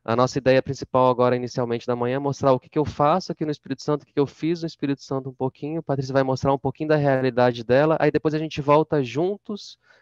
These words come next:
a dupla Batman e Robin, né, Paty? Pra apresentar efetivamente, aí sim, a implementação de uma ouvidoria ativa. Porque essa ouvidoria ativa, pessoal, ela vai funcionar muito melhor quando vocês tiverem uma estrutura na ouvidoria de vocês.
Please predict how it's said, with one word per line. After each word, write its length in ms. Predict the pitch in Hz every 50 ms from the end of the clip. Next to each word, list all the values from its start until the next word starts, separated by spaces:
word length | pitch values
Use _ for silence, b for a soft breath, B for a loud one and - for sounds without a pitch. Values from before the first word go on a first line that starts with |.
| b b
a 100 | 123 120
dupla 340 | 113 - 135 139 - 147 131
Batman 440 | 120 123 123 120 - - 123 117
e 40 | 117
Robin, 360 | 107 113 120 131 135 131 143
né, 180 | 143 143 135 123
Paty? 400 | - 127 110 95 110 - - - b b b b b b _ -
Pra 100 | 131 131
apresentar 600 | 131 - 143 147 131 147 143 131 - 139 143 151
efetivamente, 640 | - 160 - - 147 135 127 127 143 147 - - 151
aí 200 | 135 135 139 151
sim, 360 | - - - 143 123 104 92
a 80 | - 117
implementação 640 | 110 - 117 113 117 113 123 120 110 - 127 123 127
de 80 | 127
uma 80 | 127 123
ouvidoria 460 | 123 120 120 113 120 120 120 127 135
ativa. 500 | 139 - - - 107 95 85 - - - - _ _ _ _ _ _ _
Porque 160 | - - 190
essa 160 | 190 - 196
ouvidoria 380 | 190 175 175 165 170 156 156 139
ativa, 320 | 131 - - 175 175 180
pessoal, 500 | - - 160 - - 143 139 123 110 104
ela 140 | 110 120 123
vai 120 | 123 135
funcionar 400 | 135 - 147 - - 143 135 135 131
muito 280 | 127 147 170 - 175
melhor 320 | 170 160 151 143 143 147 151
quando 160 | - 151 139
vocês 140 | 143 147 139
tiverem 260 | - 139 147 143 143
uma 140 | 143 143 147
estrutura 680 | 139 - - 156 151 - _ _ 170 170 190 208 208
na 80 | 208 196
ouvidoria 400 | 196 185 175 180 175 175 170 170
de 100 | 165 175
vocês. 640 | 165 180 190 - - 143 120 104 113 - - -